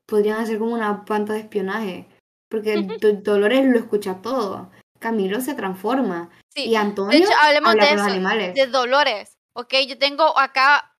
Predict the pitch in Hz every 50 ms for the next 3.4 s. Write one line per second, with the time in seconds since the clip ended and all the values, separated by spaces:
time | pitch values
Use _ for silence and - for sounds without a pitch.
0 | _ _ _ - 294 302 311 320 302 - 302 247 240 233 - 262 - 302 277 269
1 | 254 233 214 202 220 - - 247 220 220 220 233 233 240 233 240 226 214 214 240
2 | 240 226 220 214 214 214 214 214 208 - 226 220 214 208 214 220 208 196 - -
3 | 220 233 - - 185 131 -